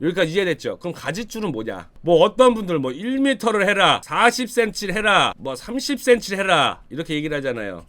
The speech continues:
단차가 삼십 센치다. 가짓줄은 몇 센치를 하면 좋을까요? 가짓줄을 왜 쓴다 그랬죠?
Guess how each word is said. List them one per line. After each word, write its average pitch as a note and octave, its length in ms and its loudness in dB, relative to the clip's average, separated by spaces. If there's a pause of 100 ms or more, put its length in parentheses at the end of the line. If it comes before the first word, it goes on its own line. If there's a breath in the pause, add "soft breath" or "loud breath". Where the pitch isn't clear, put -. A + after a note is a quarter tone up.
(100)
단차가 G#3+ 1120 0
삼십 C4 420 -8
센치다. F3 760 0
가짓줄은 G#3+ 1000 2
몇 C3 140 0
센치를 F3+ 500 -8
하면 D3+ 220 -8
좋을까요? A#2 560 -8
가짓줄을 A#3 540 -2
왜 F#3 120 6
쓴다 B3 320 0
그랬죠? F3 480 -2